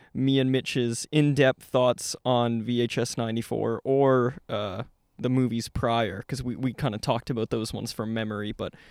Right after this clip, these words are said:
Mitch and I are, are particularly fans of those first two. Um, so that episode's worth checking out, and, uh,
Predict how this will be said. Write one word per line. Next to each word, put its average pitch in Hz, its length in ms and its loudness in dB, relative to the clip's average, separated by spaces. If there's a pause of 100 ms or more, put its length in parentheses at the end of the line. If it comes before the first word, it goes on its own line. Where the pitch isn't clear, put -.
(140)
Mitch 123 200 -2
and 127 80 0
I 110 180 0
are, 104 260 -2
are 110 120 -4 (120)
particularly 110 680 -4
fans 104 400 -6
of 107 100 -10
those - 200 -6
first - 380 -8
two. - 260 -8 (480)
Um, - 480 -8 (340)
so 123 120 -4
that 131 160 6
episode's - 640 -2 (120)
worth 120 240 -4
checking - 360 -2
out, 143 220 2
and, 104 340 -4
uh, 104 260 -4